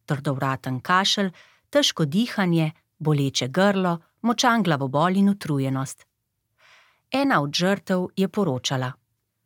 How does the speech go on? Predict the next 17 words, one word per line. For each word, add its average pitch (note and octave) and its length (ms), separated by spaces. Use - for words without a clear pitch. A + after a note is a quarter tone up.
"Počutila G#3 560
sem F3+ 260
se, A3 300
kot G#3 200
da F3+ 220
se F3 160
utapljam." D3 600
Druga D3 420
je E3+ 160
dejala: C3+ 480
"Noči A3+ 340
so A#3 160
bile G#3 240
grozne. C3+ 560
Temperatura F#3 720
je D#3+ 80
naraščala. D3 680